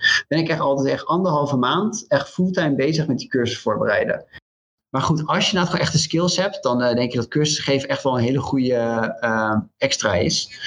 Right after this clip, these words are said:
Ehm, of ik, ik weet niet of ik gelijk zou zeggen dat je honderd procent over moet gaan op cursussen. Misschien is iets van consultancy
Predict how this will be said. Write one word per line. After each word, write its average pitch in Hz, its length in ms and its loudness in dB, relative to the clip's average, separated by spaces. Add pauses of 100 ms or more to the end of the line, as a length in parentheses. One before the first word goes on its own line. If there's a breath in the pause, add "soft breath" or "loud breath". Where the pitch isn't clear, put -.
(380 loud breath)
Ehm, 110 300 0
of 131 260 -2
ik, 131 220 -2
ik 143 100 0
weet 143 140 2
niet 220 180 2
of 196 100 -2
ik 180 180 -2
gelijk 160 220 2
zou 156 120 0
zeggen 143 200 0
dat 123 140 2
je 110 40 4
honderd 143 220 2
procent 175 500 0
over 151 380 0
moet 151 160 2
gaan 143 220 0
op - 60 -14
cursussen. 151 500 0
Misschien 139 260 0
is 135 100 0
iets 135 120 -2
van 131 120 0
consultancy 135 840 0